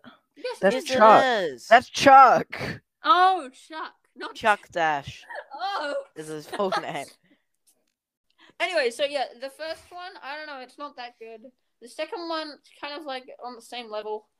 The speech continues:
Speaker 1: Like, they just randomly introduced a fourth island, or a second island, I think, with a, like, a second
Speaker 2: Third?
Speaker 1: tribe. Oh, no, no, third, yeah, third, 'cause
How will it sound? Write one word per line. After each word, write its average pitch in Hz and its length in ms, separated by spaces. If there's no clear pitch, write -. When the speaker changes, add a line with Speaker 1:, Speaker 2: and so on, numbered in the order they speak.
Speaker 1:
Like, 214 100
they 247 100
just 277 180
randomly 269 320
introduced 240 340
a 214 40
fourth 220 360
island, 208 340
or 214 160
a 170 80
second 208 280
island, 214 400
I - 160
think, 226 120
with 226 160
a, 208 80
like, - 160
a - 40
second - 420
Speaker 2:
Third? 135 300
Speaker 1:
tribe. - 300
Oh, 269 80
no, 294 100
no, 233 140
third, 262 300
yeah, 220 140
third, 226 260
'cause - 220